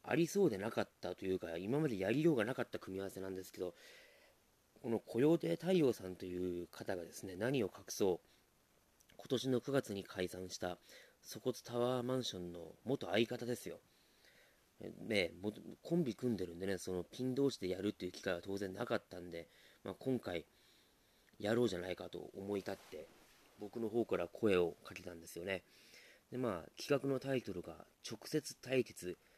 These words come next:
どっちがおもろいか決めたらええんや、っていうタイトルで、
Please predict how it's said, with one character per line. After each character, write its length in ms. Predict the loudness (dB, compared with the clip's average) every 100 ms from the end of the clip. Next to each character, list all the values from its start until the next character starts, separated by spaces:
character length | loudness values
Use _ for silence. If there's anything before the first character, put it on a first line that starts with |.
| -20 -20 _ _ -2
ど 100 | 0
っ 20 | 0 _ -2
ち 120 | 4
が 160 | 4
お 80 | 4
も 140 | 2 4
ろ 80 |
い 100 | 4
か 100 | 2
決 220 | -2 -2 0
め 100 | 0
た 120 | -2
ら 120 | -4
え 60 | 0
え 120 | 2
ん 160 | 2 2
や、 140 | -2
っ 20 | -10 _ _ _
て 60 | -12
い 80 |
う 40 | -12
タ 160 | -6
イ 60 | -6
ト 100 | -6
ル 80 | -10
で、 120 | -12